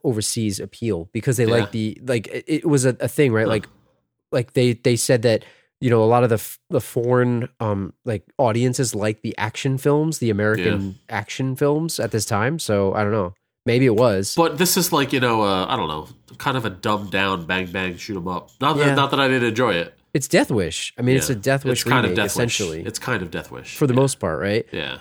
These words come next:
Speaker 1: So I put on here that it, it has no awards. I think it won the award of one of my favorite Seagal movies.
Speaker 2: So,
Speaker 1: So
Speaker 2: yeah,
Speaker 1: I'm
Speaker 2: so it
Speaker 1: just
Speaker 2: won
Speaker 1: gonna
Speaker 2: the
Speaker 1: give
Speaker 2: award
Speaker 1: it
Speaker 2: for best Seagal movie. It's
Speaker 1: best,
Speaker 2: up there.
Speaker 1: best
Speaker 2: I
Speaker 1: Seagal
Speaker 2: mean,
Speaker 1: movie. It's one of
Speaker 2: I
Speaker 1: the
Speaker 2: don't,
Speaker 1: best ones.
Speaker 2: yeah, it's, it's debatable, but it's certainly in the conversation.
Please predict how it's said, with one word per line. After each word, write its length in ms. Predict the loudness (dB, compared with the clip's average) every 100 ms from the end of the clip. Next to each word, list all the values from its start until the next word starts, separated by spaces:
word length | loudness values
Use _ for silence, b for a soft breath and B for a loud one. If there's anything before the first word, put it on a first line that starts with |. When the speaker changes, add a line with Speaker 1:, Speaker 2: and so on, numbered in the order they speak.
| -4
Speaker 1:
So 440 | 2 4 4 2 -6 _ _ 0
I 120 | 2
put 200 | 4 4
on 120 | 4
here 220 | 4 4
that 160 | 4 2
it, 200 | 0 -2 -4
it 120 | -2
has 300 | 0 0 2
no 120 | 2
awards. 680 | 2 2 0 0 -2 -8 -10 -14 _ _ _ _ _ -2
I 120 | 0
think 220 | 2 0 0
it 160 | -2
won 180 | 0 0
the 80 | 0
award 380 | 0 0 0 -2
of 140 | -2
one 120 | -2
of 60 | 0
my 160 | 0
favorite 320 | 0 -2 -2 -6
Seagal 360 | -4 -2 -2
movies. 340 | -4 -4 -6 -2
Speaker 2:
So, 120 | 0
Speaker 1:
So 60 | 2
Speaker 2:
yeah, 100 | 2
Speaker 1:
I'm 40 | 0
Speaker 2:
so 120 | -2
it 40 |
Speaker 1:
just 60 | 0
Speaker 2:
won 80 | 0
Speaker 1:
gonna 40 |
Speaker 2:
the 80 | 2
Speaker 1:
give 60 | 2
Speaker 2:
award 140 | 2 0
Speaker 1:
it 20 |
Speaker 2:
for 140 | -2
best 280 | 0 0 0
Seagal 300 | 0 0 0
movie. 320 | -2 0 2
It's 100 | 4 4
Speaker 1:
best, 120 | 2
Speaker 2:
up 60 | 2
there. 180 | 2
Speaker 1:
best 140 | 2 2
Speaker 2:
I 40 |
Speaker 1:
Seagal 40 | 2
Speaker 2:
mean, 180 | 2
Speaker 1:
movie. 380 | 2 -2 -4 -6 -4
It's 120 | 2
one 80 | 4
of 60 |
Speaker 2:
I 20 |
Speaker 1:
the 40 | 4
Speaker 2:
don't, 40 |
Speaker 1:
best 160 | 2 0
ones. 200 | -2 0
Speaker 2:
yeah, 160 | 0 0
it's, 160 | -2 0
it's 160 | -2
debatable, 460 | 0 2 2 2 0
but 160 | 0
it's 120 | -2 -2
certainly 360 | -2 -2 -2
in 60 | -4
the 60 |
conversation. 680 | -6 -8 -8 -10 -12 -14 -20